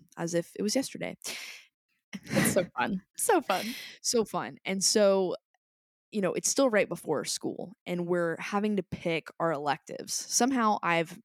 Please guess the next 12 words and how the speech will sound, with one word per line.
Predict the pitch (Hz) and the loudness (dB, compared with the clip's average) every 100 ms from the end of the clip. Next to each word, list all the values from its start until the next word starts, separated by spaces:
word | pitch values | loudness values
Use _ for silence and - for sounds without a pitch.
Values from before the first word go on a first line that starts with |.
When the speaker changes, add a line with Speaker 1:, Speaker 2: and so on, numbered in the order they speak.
| - | -4
Speaker 1:
managed | 175 175 165 165 - | 0 2 0 0 0
to | |
wait | 165 151 | 0 0
long | 139 151 | -2 -6
enough | 147 143 | -6 -6
to | - | -8
pick | - - | -12 -12
mine. | 131 - 185 _ | -14 -14 -18 _
Don't | 180 170 | -2 0
know | 143 | -2
how. | - - _ _ _ - - - - - - _ _ _ _ - | -8 -14 _ _ _ -20 -20 -20 -20 -20 -20 _ _ _ _ 4
Eric, | 302 262 - - - - | 6 6 4 -4 -8 -18